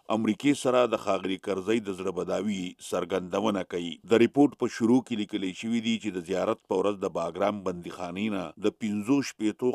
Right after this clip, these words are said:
خطرناکو قیدیانو د خوشي کېدو ننداره دغلته موجودو امریکنو فوجیانو په ډیره بې وسۍ او په مات زړه وکړله. افغان صدر ښاغلي کرزي د دې قیدیانو په خوشي کولو د امریکې خفګان بې ځایه ګڼلی دی. د صدر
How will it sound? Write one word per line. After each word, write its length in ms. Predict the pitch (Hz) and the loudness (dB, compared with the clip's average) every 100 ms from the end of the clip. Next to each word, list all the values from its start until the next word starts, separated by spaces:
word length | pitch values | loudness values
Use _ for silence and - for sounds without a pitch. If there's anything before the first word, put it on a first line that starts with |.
| 107 | -2
خطرناکو 640 | 101 101 92 113 120 110 - | -2 -2 0 -2 -2 -8 -4
قیدیانو 460 | 90 87 104 110 104 | -4 0 0 0 -4
د 100 | 95 101 | -6 -8
خوشي 260 | 90 87 92 | -12 -12 -8
کېدو 260 | 90 107 104 | -6 -4 -4
ننداره 500 | 95 87 85 90 104 107 98 90 123 | -8 -4 -2 0 2 0 -4 2 4
دغلته 380 | 123 127 117 101 | 4 0 -2 -2
موجودو 420 | 95 95 120 120 117 - 107 | -2 0 2 4 2 0 -4
امریکنو 460 | 90 87 98 107 120 101 | -6 -6 -4 -2 -2 -2
فوجیانو 440 | 92 85 113 120 107 | -4 -2 -4 -4 -6
په 140 | 90 | -4
ډیره 240 | 95 110 92 | -2 0 0
بې 160 | 87 87 | -2 -4
وسۍ 400 | 85 - 110 110 - 92 | -4 0 2 2 -2 -4
او 40 | 92 101 | -2 -4
په 100 | 90 110 | -2 2
مات 260 | 127 - | 0 0
زړه 560 | 92 90 82 71 - 135 | -4 -2 -2 -6 0 0
وکړله. 460 | - 104 95 90 71 - 127 | 2 0 2 2 0 2 2
افغان 380 | 113 120 160 147 - | 2 4 4 2 0
صدر 280 | 147 143 131 | 2 2 4
ښاغلي 420 | 123 110 110 110 113 | 4 6 2 -2 -2
کرزي 320 | 110 113 139 | 0 2 2
د 180 | 120 101 | 0 0
دې 100 | 131 - 110 | -2 0 -2
قیدیانو 440 | 95 117 123 120 104 | 0 0 0 -2 -6
په 100 | - | -10
خوشي 240 | 95 101 - | -10 -14 -2
کولو 260 | 107 117 110 | 0 0 0
د 120 | 104 95 | -4 -4
امریکې 480 | 90 87 - 110 - | -8 -8 -8 -8 -6
خفګان 580 | 92 85 98 107 85 85 - 87 | -8 -4 -2 0 -2 -10 -20 -6
بې 120 | 95 90 | -4 0
ځایه 240 | 123 110 90 87 | 2 2 0 -4
ګڼلی 320 | 90 90 90 | -6 -6 -6
دی. 160 | 90 87 78 - 95 | -4 -6 -8 -8 -4
د 120 | 101 | -2
صدر 260 | 107 98 | -4 -4